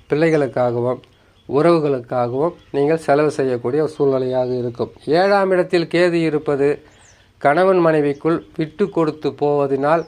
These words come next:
பல வகையில நற்பலன்கள் நடக்கும். கொஞ்சம் நீங்க கோபத்தை குறைத்து கொண்டால் பெரிதளவு உங்களுக்கு பாதகம் இருக்காது.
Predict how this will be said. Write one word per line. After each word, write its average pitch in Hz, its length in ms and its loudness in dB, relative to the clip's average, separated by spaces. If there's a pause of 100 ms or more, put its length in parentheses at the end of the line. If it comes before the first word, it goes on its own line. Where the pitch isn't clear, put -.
(300)
பல 143 260 4
வகையில 165 440 2
நற்பலன்கள் 147 760 0
நடக்கும். 127 480 -2 (720)
கொஞ்சம் 165 420 0
நீங்க 156 280 2
கோபத்தை 170 580 2
குறைத்து 156 440 -2
கொண்டால் 135 480 0 (380)
பெரிதளவு 160 560 2 (100)
உங்களுக்கு 143 440 0 (120)
பாதகம் 135 520 0
இருக்காது. 120 560 -4